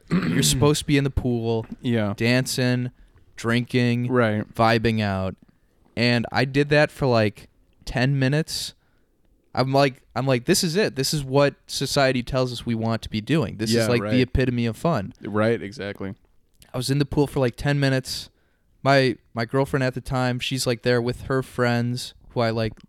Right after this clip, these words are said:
Speaker 2: sort of know, but, like, we're not, I'm not, like, friends with them.
Speaker 1: Yeah.
Speaker 2: And I get out of the <laughs> pool. I'm, like, walking around. I'm just, like, observing the architecture and shit. I'm trying to, like, make my own, like, fun out of it.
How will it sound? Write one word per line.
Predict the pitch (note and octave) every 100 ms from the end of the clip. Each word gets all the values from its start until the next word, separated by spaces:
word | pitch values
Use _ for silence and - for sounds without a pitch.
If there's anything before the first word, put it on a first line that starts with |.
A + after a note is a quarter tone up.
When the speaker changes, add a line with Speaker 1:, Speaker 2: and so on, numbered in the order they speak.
| - - _ -
Speaker 2:
sort | - - B2+ B2
of | A#2
know, | A#2 A#2+ A#2+
but, | B2
like, | A2 A2 A2
we're | A#2 A#2+
not, | A#2 A#2 A2 _ _ -
I'm |
not, | B2+ G#2+
like, | A#2
friends | - - A#2 A2+ A2+
with | G#2+
them. | G2 G#2 A#2 A#2+ _ -
Speaker 1:
Yeah. | A2+ G#2+ G#2 A2 - _ - - -
Speaker 2:
And | A#2 A#2+ A#2 A2 G#2+ _ _ _ _ _ _ _ -
I | A#2+
get | B2+ C3 -
out | A#2 C#3+
of |
the | D3+
<laughs> | -
pool. | - F3 G3 F#3+ G3 _ _ _ _ _ _ -
I'm, | C#3+
like, | C3+ B2+
walking | B2+ C3+ - C#3
around. | B2 B2+ C3+ C#3 C#3+ C#3
I'm | B2+
just, | C3
like, | C#3+
observing | B2+ A2+ A2+ A2+ A#2+
the | A2
architecture | F#2+ - B2 A#2 G#2+ - A#2
and | A2+
shit. | - A2+ A2+ A2
I'm | G#2+
trying | - A#2
to, | A2+
like, | G#2+ G#2+ -
make | - A2+ -
my | A#2 G#2+
own, | G#2+ A#2+ A#2+ A#2+
like, | A#2 A#2 - _ _ _ _ _ _ _ - -
fun | - C3+ C3+ C3+
out | - C3
of | C3
it. | C3 B2+